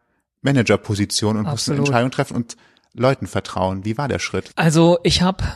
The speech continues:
Speaker 2: vorher, als ich eine One-Man-Show war, also mir so eine Art, das war noch auf Facebook, hab ich mir so eine kleine Barkeeper-Gruppe aufgebaut, also von freelancenden Barkeepern. Das heißt, ich hatte immer Zugriff auf diese Barkeeper,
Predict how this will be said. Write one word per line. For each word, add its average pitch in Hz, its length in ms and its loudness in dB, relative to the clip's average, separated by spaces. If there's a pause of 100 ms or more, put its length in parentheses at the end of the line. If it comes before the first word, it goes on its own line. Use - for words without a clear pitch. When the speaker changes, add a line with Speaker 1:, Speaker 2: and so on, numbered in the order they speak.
(100)
Speaker 2:
vorher, 202 960 2 (200)
als 143 200 -4
ich 143 60 -4
eine 139 100 0
One-Man-Show 147 680 0
war, 147 400 -4
also 139 240 0
mir 139 200 2
so 131 60 2
eine 139 120 0
Art, 131 420 -2
das 143 140 -2
war 143 80 2
noch 131 140 0
auf 120 80 -6
Facebook, 156 560 0
hab 151 100 -4
ich - 140 -6
mir 135 120 0
so 135 100 0
eine 135 280 -2
kleine 139 300 0
Barkeeper-Gruppe 131 760 -2
aufgebaut, 127 600 -8
also 139 180 -2
von 127 200 -4
freelancenden 147 720 2
Barkeepern. 135 640 -4 (520)
Das 147 100 -4
heißt, 143 200 4
ich 151 60 0
hatte 143 140 0
immer 180 300 2
Zugriff 180 600 0
auf - 140 -8
diese 139 500 2 (160)
Barkeeper, 160 680 0